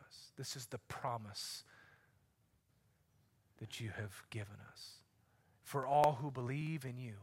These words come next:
for all who give their life to you, for all who claim your name, this is something that, that you've given us to walk in, and we want to walk in it. Show us more. Show us more of prophecy. Show us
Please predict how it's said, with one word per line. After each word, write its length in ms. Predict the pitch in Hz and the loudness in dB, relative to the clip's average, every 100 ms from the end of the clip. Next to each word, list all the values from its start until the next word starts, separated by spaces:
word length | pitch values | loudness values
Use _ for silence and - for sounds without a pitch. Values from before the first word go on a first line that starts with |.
| 101 | -14
for 120 | - | -8
all 280 | - 135 147 | 2 8 8
who 140 | 135 131 | 6 0
give 180 | 147 139 | -2 0
their 220 | 139 131 - - | -2 -2 -4 -6
life 240 | 147 139 - | 0 0 -2
to 120 | - | -10
you, 120 | 127 | -8
for 200 | 113 123 | -6 -2
all 100 | 123 | 0
who 140 | 123 127 | 0 -2
claim 360 | - 156 156 | -2 -2 -2
your 140 | 147 139 | -4 -4
name, 300 | 139 131 120 | -2 -2 -2
this 240 | 131 - | -4 -4
is 100 | 131 | -6
something 420 | 110 135 123 - 113 | -6 -6 -6 -6 -6
that, 140 | 113 - - - | -8 -10 -16 -10
that 100 | 113 | -8
you've 240 | 117 113 | -6 -6
given 240 | 127 117 110 | -6 -4 -6
us 160 | 110 | -8
to 140 | - 104 | -8 -10
walk 320 | 101 104 101 107 | -8 -10 -10 -12
in, 60 | 101 | -12
and 120 | 98 - - - | -14 -16 -20 -10
we 100 | 123 | -6
want 200 | 104 107 | -4 -6
to 120 | 98 | -6
walk 260 | 95 95 - | -8 -10 -12
in 80 | - | -18
it. 140 | - - - - - - - - - - | -20 -20 -20 -20 -20 -20 -20 -20 -18 -6
Show 280 | - 165 | 0 2
us 180 | 147 - | 2 -2
more. 320 | 156 139 117 | -2 -2 -4
Show 240 | 110 - 175 | -4 2 4
us 160 | 170 | 4
more 300 | 165 165 165 | 2 4 6
of 140 | 147 - | 4 2
prophecy. 640 | - 147 135 127 - 110 | 6 6 6 -2 -4 -4
Show 300 | 98 - 151 | -4 2 4
us 160 | 147 - | 4 0